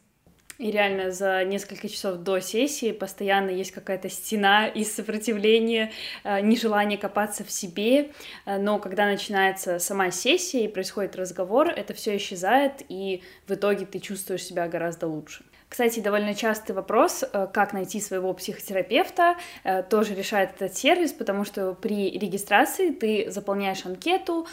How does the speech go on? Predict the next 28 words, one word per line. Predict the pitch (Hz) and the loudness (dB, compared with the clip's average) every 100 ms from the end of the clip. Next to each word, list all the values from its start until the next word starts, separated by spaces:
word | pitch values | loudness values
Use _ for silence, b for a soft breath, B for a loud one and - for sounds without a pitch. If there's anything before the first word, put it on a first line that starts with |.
| B - | B -8
указываешь, | - 202 190 185 185 - - 185 | 0 2 2 -2 -2 -4 -6 -2
э, | 180 175 170 | 0 0 -2
что | - - 214 | -8 0 0
тебя | 196 190 | 2 -2
беспокоит, | 180 - 175 302 330 311 302 - B B B | -2 -6 -4 2 6 6 6 0 B B B
э, | 180 180 175 | -2 -2 -2
какие | 202 202 | -4 -4
у | |
тебя, | 202 180 | 0 0
опять | 175 185 170 | 4 4 4
же, | |
требования | 165 214 202 180 175 | 0 2 4 2 -4
к | - | -6
специалисту, | - - 180 254 349 330 | -10 -4 0 2 2 0
и | 202 - 226 - | -2 -2 -2 -2
уже, | 180 214 220 - - _ - | -4 0 0 0 -8 _ -6
э, | 208 | -2
на | 202 190 | 0 0
основе | - 202 190 | 0 -2 0
неё | 180 185 302 | 0 2 0
тебе | - 196 214 | 0 0 0
подбирают, | 247 185 185 185 240 233 - B B B | 0 -2 2 4 4 2 -8 B B B
э, | 180 175 175 - | -4 -2 -4 -8
определённого | - 190 175 180 180 170 165 | -10 -10 -4 2 2 2 -4
человека | 175 170 277 320 226 | -4 2 2 2 0
или | 180 170 | 0 0
несколько | 190 285 320 285 262 | 2 2 0 -4 -4
человек, | - 254 247 254 | 0 2 4 2